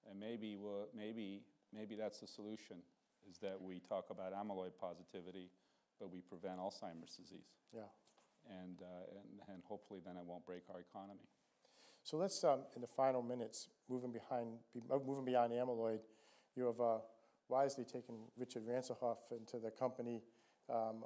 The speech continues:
Speaker 2: an expert in neuroinflammation and microglial cells. And, uh, can you tell us a little bit about what you're doing in, in that area, or will Richard kill you?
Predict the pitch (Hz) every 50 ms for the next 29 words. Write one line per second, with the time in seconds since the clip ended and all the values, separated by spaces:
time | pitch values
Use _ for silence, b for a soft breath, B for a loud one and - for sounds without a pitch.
0 | - 107 107 110 127 127 - - - 123 117 113 110 110 117 117 113 113 - -
1 | 113 110 113 117 113 - - 113 110 110 107 107 - 113 104 - 110 117 117 120
2 | 117 117 - - 117 113 113 113 110 104 - 110 101 101 - B B B B B
3 | B B B B B - - 117 110 - - 135 127 - 170 165 - 143 131 147
4 | 151 147 156 156 147 143 135 135 139 135 - - 135 120 139 139 139 139 139 139
5 | 127 127 127 123 - - - 123 131 131 127 127 135 139 143 139 123 117 113 113
6 | 113 117 117 - - 110 - - - 113 104 - 95